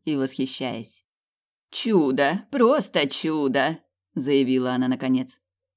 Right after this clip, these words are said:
"Лучшее моё творение!" "Лучше купальника?" Шаса прищурилась с довольным видом и ничего не ответила. Но я-то знала, что от пошива купального костюма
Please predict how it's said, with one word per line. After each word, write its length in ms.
"Лучшее 640
моё 200
творение!" 680
"Лучше 440
купальника?" 760
Шаса 440
прищурилась 600
с 40
довольным 460
видом 320
и 200
ничего 340
не 120
ответила. 560
Но 260
я-то 360
знала, 420
что 200
от 120
пошива 360
купального 540
костюма 560